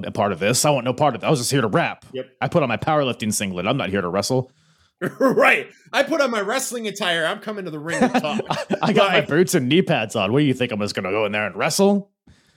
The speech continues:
Speaker 2: Nah, it's rap time, bitches. <laughs>
Speaker 1: That's
Speaker 2: You
Speaker 1: what I
Speaker 2: know?
Speaker 1: put on when I rap. I know.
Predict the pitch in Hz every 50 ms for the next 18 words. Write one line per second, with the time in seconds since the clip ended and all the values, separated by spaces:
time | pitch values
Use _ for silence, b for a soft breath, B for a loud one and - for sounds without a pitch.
0 | b b 131 147 160 160 143 127 123 120 127 147 170 - 139 135 156 185 190 -
1 | - - 165 143 131 127 120 113 110 139 156 151 - 190 196 190 - - - -
2 | - _ _ _ - - 90 90 90 85 85 - 302 - 117 92 85 82 85 85
3 | 87 95 98 90 82 78 76 76 - _ - 82 82 80 80 80 78 -